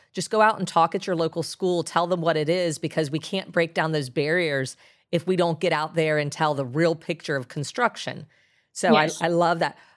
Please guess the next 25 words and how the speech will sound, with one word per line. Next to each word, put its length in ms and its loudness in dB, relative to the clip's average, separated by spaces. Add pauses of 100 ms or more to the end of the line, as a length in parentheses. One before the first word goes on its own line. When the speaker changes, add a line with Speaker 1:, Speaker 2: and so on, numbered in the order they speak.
(460)
Speaker 1:
Who 200 2
are 60 2
some 220 -4
of 80 0
your 260 0
mentors? 540 -2
Were 100 0
there 140 0
people 400 -2
that 160 0
played 240 0
a 40 2
role 500 4
in 400 -2
you 440 0 (460)
continuing 560 0
with 160 -4
masonry 540 -2
and 120 -4
choosing 480 -4
masonry 420 -4
in 100 -2
the 60 0
first 300 -2
place? 400 -6